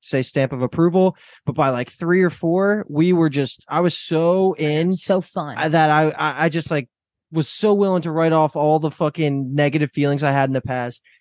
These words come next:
Speaker 1: Season eight, or season eight, season one of House of the Dragon is, like, on the trajectory where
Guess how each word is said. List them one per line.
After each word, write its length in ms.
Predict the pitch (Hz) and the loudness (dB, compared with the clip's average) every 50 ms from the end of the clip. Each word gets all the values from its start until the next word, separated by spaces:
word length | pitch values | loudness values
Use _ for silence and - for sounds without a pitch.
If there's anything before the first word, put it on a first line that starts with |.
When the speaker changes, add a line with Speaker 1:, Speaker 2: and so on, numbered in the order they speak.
| _ _ _ | _ _ _
Speaker 1:
Season 300 | - 180 190 185 190 196 | -2 0 2 2 4 4
eight, 300 | 185 180 175 170 156 - - | 4 4 4 2 2 0 -2
or 200 | - 170 151 139 - | 0 0 0 -2 -4
season 380 | - - - 135 113 104 113 | -12 -10 -8 -8 -8 -6 -6
eight, 160 | 107 110 - - | -8 -8 -8 -8
season 460 | - - 185 196 175 190 196 190 170 139 131 | -4 -2 -2 0 0 0 -2 -2 -4 -6 -6
one 340 | 147 151 165 165 160 156 143 | -2 0 2 2 2 2 0
of 100 | 135 135 | -2 0
House 220 | 147 139 143 - | 0 0 -2 -2
of 40 | 143 | -6
the 40 | 135 | -6
Dragon 440 | - 143 135 131 135 120 131 135 127 | -2 0 2 2 2 0 -2 -4 -4
is, 160 | 123 - - | -4 -4 -6
like, 120 | 127 - | -6 -6
on 200 | - - 131 135 | -2 -2 -2 0
the 40 | 139 | -2
trajectory 540 | 131 - 147 131 147 139 135 - - 139 131 | -2 -4 -4 0 0 0 0 -2 -4 -4 -2
where 260 | 127 123 120 120 110 | 0 0 0 -2 -4